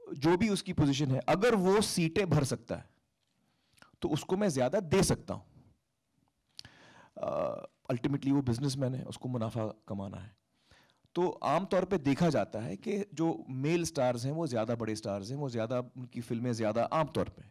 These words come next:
काम-, कामयाब होती हैं। हमारा मन ऐसा है क्योंकि हम, अ, एक पेट्रियार्कल सोच से हम सब निकले हैं, मैं भी उसी सोच से निकला हूँ, आप भी उसी सोच से निकली हैं। तो जब तक हम इस सोच को नहीं बदलेंगे तो हमारे हीरोज़ नहीं बदलेंगे।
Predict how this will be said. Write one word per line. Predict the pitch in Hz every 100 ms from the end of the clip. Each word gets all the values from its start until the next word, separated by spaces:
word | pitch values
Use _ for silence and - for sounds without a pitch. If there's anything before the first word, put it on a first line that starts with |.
| -
काम-, | 113 - 120
कामयाब | 107 107 113 101
होती | 95 - 107
हैं। | 113 117 - _ - - _ _ _ _ _ _ _ _ _ _ _ -
हमारा | 160 180 208
मन | 165 190
ऐसा | 185 156 139
है | 135 131
क्योंकि | - 151 160
हम, | 147 151 143 - - - - - _ _ _
अ, | 123 -
एक | 139 - - - - - _
पेट्रियार्कल | 135 135 139 151 151 147 143 - -
सोच | - - 156 160
से | - 143
हम | 139 127 - - -
सब | 143 135
निकले | 123 123 120
हैं, | 123
मैं | 113 113
भी | 123 123
उसी | 117 117
सोच | 110 104
से | -
निकला | 104 98 104
हूँ, | 101 92
आप | 90
भी | 92
उसी | 87
सोच | - 95
से | -
निकली | 87 87 92
हैं। | 107
तो | 127
जब | 127
तक | 190 185
हम | 180
इस | -
सोच | 160 165
को | 165
नहीं | 151
बदलेंगे | 123 98 98 104
तो | 98 120 - _ _ -
हमारे | 120 131
हीरोज़ | 135 131 139 127 107
नहीं | 98
बदलेंगे। | 92 85 82 -